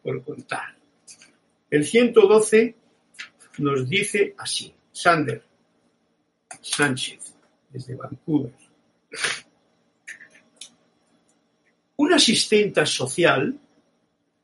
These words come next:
les ponía sus penas al maestro y le refería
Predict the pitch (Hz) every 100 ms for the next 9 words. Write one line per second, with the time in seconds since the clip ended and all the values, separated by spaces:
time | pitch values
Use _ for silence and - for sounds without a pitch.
0 | _ 165 170 - 160 208 277 - 185 -
1 | - 262 208 - 147 135 131 190 - -
2 | 170 247 _ _ _ _ _ _ _ 196
3 | 190 208 190 - 196 240 240 220